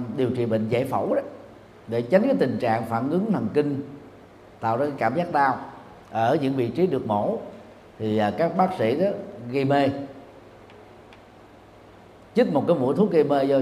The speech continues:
trong vòng, à, hai phút sau chúng ta ngủ say không còn biết gì nữa hết.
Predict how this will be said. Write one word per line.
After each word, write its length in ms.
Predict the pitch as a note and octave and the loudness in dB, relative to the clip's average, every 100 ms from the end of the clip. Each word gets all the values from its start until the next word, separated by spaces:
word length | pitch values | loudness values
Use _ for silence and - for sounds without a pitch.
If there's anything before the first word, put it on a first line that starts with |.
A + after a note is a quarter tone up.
| C3 | 2
trong 160 | C3+ | -2
vòng, 300 | B2+ A2+ A2+ | 0 0 0
à, 280 | G#2+ G2+ F#2+ | -2 -2 -6
hai 220 | F2+ C#3 C#3 | -6 -2 0
phút 160 | F3+ - | -2 -2
sau 380 | D3 C3+ A#2+ B2+ - - - - - - - - - - - | 0 0 -2 -8 -14 -20 -20 -20 -20 -20 -20 -20 -20 -20 -10
chúng 100 | D3 | 0
ta 160 | C#3+ | 0
ngủ 260 | A#2 A2+ D3 | 2 0 -2
say 300 | - D#3 D3+ | 0 0 0
không 100 | D#3+ | -2
còn 140 | C#3+ A#2+ | -2 0
biết 100 | F3+ | -2
gì 60 | - | -2
nữa 100 | A#2+ | -4
hết. 120 | D#3 | -6